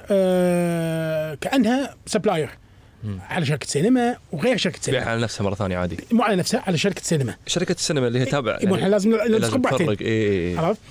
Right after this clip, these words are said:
Speaker 2: مم.
Speaker 1: فشركة السينما عارضة، فأنا أعطيها الفيلم وآخذ فلوسي، ما له علاقة.
Speaker 2: عدل.
Speaker 1: لكن لأن ما أقدر أشتري فقط حق دولة الكويت، لازم أشتري حق منطقة الشرق الأوسط كلها.
Speaker 2: فتبيع الكل.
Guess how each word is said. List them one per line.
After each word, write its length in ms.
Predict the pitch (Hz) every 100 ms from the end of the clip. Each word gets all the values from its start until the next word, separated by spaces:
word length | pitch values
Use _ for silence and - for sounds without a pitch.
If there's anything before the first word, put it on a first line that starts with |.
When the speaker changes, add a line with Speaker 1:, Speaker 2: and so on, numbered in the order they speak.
| 95
Speaker 2:
مم. 60 | 87
Speaker 1:
فشركة 220 | 170 220
السينما 260 | - 240 262
عارضة، 400 | 247 247 196 139 -
فأنا 140 | 226
أعطيها 180 | 196 196
الفيلم 260 | 135 254 285
وآخذ 140 | -
فلوسي، 280 | - 247 156
ما 80 | 202
له 100 | 151
علاقة. 280 | 135 - - -
Speaker 2:
عدل. 180 | 87 90 - - - -
Speaker 1:
لكن 340 | - 151 180 175 - - -
لأن 260 | 180 190 202
ما 100 | 285
أقدر 180 | 294
أشتري 240 | 285 - 226
فقط 200 | 180 -
حق 120 | 175
دولة 180 | 170 160
الكويت، 280 | 143 143 165
لازم 160 | 196 185
أشتري 240 | - 226
حق 100 | -
منطقة 240 | 185 180 254
الشرق 200 | - 160
الأوسط 240 | 143 131
كلها. 220 | - 120
Speaker 2:
فتبيع 280 | 110 - -
الكل. 220 | 98 -